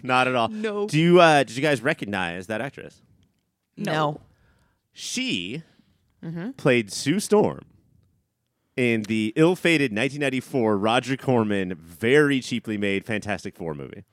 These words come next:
Speaker 3: Wow.
Speaker 1: Yeah.
Speaker 3: She's back.
Speaker 1: And she's
Speaker 3: ready
Speaker 1: back
Speaker 3: to
Speaker 1: now.
Speaker 3: take
Speaker 2: <laughs> And she's fully back.
Speaker 3: She's fully back, and she's part of Lex's team this time.
Speaker 1: And working for Luther.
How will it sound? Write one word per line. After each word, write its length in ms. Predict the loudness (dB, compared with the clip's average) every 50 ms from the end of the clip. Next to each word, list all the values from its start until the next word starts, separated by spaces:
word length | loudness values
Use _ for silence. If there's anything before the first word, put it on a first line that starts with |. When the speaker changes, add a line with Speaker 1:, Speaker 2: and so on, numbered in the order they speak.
| _ _ _
Speaker 3:
Wow. 1160 | -10 -8 -6 -4 -4 -4 -4 -6 -8 -4 -2 0 2 2 2 2 2 2 0 0 0 0 0 0
Speaker 1:
Yeah. 460 | 0 0 -2 -2 -2 -4 -4 -6 -8 -12 -16 -20 -20 _ _ _ _
Speaker 3:
She's 320 | -18 -14 -10 -10 -10 -8 -2
back. 440 | 2 2 2 2 0 -6 _ -20 -20 -20 -20 _ _ _ _ -10 -4
Speaker 1:
And 120 | -2 0 0
she's 140 | 0 0
Speaker 3:
ready 240 | 0 0 0 0 -2
Speaker 1:
back 40 | -2
Speaker 3:
to 60 | -4
Speaker 1:
now. 60 | -6
Speaker 3:
take 320 | -8 -8 -10 -10 -10 -8 -8
Speaker 2:
<laughs> 80 | -6
And 100 | -6 -6 -6
she's 420 | -6 -6 -6 -6 -6 -6 -10 -14 -16 -20 _ -20 _ _ _ _ _
fully 320 | -4 -4 -2 -4 -4 -4
back. 260 | -4 -4 -6 -6 -8 -10
Speaker 3:
She's 180 | -10 -8 -2
fully 200 | 0 2 2 4
back, 340 | 4 2 2 2 0 -2 -6 -8
and 100 | -8 -8
she's 120 | -10 -6
part 180 | -2 -2 -2 0
of 40 | 2
Lex's 320 | 0 0 0 -2 -6 -6
team 200 | -6 -8 -8 -6
this 160 | -8 -8 -8
time. 320 | -6 -4 -4 -4 -4 -6 -8 _ 2
Speaker 1:
And 220 | 2 2 2 2
working 340 | 2 2 2 2 0 -2 -2
for 160 | 0 0 0
Luther. 540 | 0 0 0 0 -2 -4 -8 -10 -10 -12